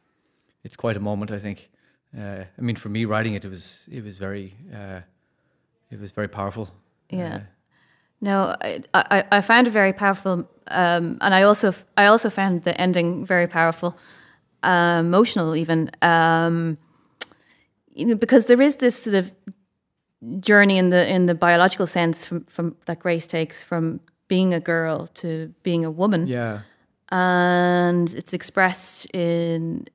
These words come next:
Speaker 2: in sort of, uh, very, uh, I would say, uh, positive, upbeat <laughs> kind of ter-, <laughs> terms. It's a kind of an unexpectedly, um,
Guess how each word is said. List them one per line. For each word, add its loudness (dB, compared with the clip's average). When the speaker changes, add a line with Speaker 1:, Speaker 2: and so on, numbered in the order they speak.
Speaker 2:
in -8
sort -8
of, -10
uh, -12
very, 0
uh, -8
I -2
would -6
say, -6
uh, -6
positive, -2
upbeat 0
<laughs> -4
kind 8
of 6
ter-, 4
<laughs> -12
terms. 8
It's 2
a -8
kind 4
of 0
an 2
unexpectedly, 0
um, 0